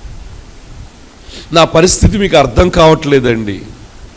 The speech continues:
నా పరిస్థితి ఎలాగుందో మీకు తెలియదండి." అని ఈ లోకంలో చాలా మంది మానవులు, మనుషులు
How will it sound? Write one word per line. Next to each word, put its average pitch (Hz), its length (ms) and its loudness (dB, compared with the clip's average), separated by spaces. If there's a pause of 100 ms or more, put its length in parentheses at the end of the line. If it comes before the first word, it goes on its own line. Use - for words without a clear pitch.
(720)
నా 156 140 2
పరిస్థితి 175 560 2
ఎలాగుందో 185 440 6
మీకు 175 220 2
తెలియదండి." 156 880 2 (1040)
అని 185 160 4
ఈ - 20 6
లోకంలో 190 420 6 (180)
చాలా 196 360 8
మంది 180 300 0
మానవులు, 160 600 4
మనుషులు 156 540 -2